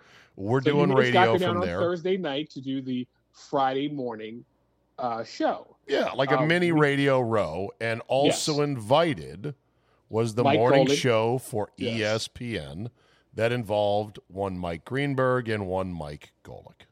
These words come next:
Speaker 1: All right, pick it up from
Speaker 2: So,
Speaker 1: there.
Speaker 2: so we go down Thursday afternoon and go in there. You know, we get there about five. So, uh, I don't know how, it just me and you in the elevator.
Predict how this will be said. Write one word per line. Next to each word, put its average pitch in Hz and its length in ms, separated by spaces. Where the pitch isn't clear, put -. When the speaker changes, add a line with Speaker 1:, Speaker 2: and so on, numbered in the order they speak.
Speaker 1:
All 95 140
right, 65 160
pick 110 180
it 110 60
up 107 160
from 101 140
Speaker 2:
So, 170 260
Speaker 1:
there. 156 80
Speaker 2:
so 165 180
we 165 140
go 170 140
down 170 240
Thursday 143 680
afternoon 135 720
and 127 200
go 120 240
in 113 180
there. 107 280
You 139 100
know, 107 140
we 117 100
get 117 160
there 110 160
about 107 280
five. - 600
So, 135 600
uh, 123 560
I 135 40
don't 143 80
know 147 160
how, 139 140
it 135 140
just 143 240
me 151 180
and 208 100
you 180 140
in 190 80
the 190 140
elevator. 110 520